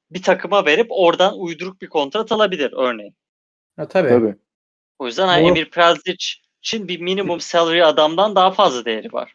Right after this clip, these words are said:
Speaker 1: bu ligde şu an.
Speaker 2: Doğru. İşte
Speaker 3: Aynen
Speaker 2: aynı
Speaker 3: öyle.
Speaker 2: performansı Ender Aslan'dan da bekliyoruz yakın sürede.
Speaker 3: Umarım. <laughs> Sinan, istiyorsan bir de senden de ufak bu George Hill takasıyla alakalı bir yorum alalım, sonra devam edelim.
Speaker 2: Ya şöyle, yani Oklahoma City açısından baktığımız zaman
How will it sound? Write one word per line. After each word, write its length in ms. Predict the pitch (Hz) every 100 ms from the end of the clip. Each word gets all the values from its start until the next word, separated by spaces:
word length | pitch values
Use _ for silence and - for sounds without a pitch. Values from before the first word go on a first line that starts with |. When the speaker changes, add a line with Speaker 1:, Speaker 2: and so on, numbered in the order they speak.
| -
Speaker 1:
bu 100 | 139
ligde 300 | 135 _ 76
şu 60 | 117
an. 120 | 123
Speaker 2:
Doğru. 180 | 139 123 _ _ - _ _ 160 -
İşte 140 | - -
Speaker 3:
Aynen 100 | 156
Speaker 2:
aynı 120 | 170
Speaker 3:
öyle. 100 | 156
Speaker 2:
performansı 480 | 151 143 143 143 143 151
Ender 140 | 147 147
Aslan'dan 360 | 139 - 147
da 80 | 147
bekliyoruz 360 | 143 - 131 117
yakın 200 | 110 110
sürede. 300 | 110 104 104 196 _ _ _ _ _ _ -
Speaker 3:
Umarım. 400 | 123 113 95 - - -
<laughs> 1400 | 127 143 139 - 247 233 - - 175 - - - 240 -
Sinan, 440 | - - 104 - - 165
istiyorsan 500 | 127 - 143 127 151
bir 40 | 143
de 60 |
senden 300 | 139 131 143
de 40 | 139
ufak 380 | 117 131 127 123
bu 160 | 123
George 280 | 127 123 -
Hill 60 | 131
takasıyla 460 | 127 117 - 127
alakalı 340 | 123 117 123 117
bir 140 | 117
yorum 240 | 120 123 110
alalım, 220 | 120 135
sonra 280 | 117 107 117
devam 240 | 110 98
edelim. 200 | 92 101 _ _ _ _ _ _
Speaker 2:
Ya 100 | 147
şöyle, 340 | 139 226 202 185
yani 220 | 202 147
Oklahoma 440 | 143 - 175 185 -
City 180 | 185 175
açısından 400 | - 185 175 175
baktığımız 460 | - - 185 143
zaman 300 | 123 143 170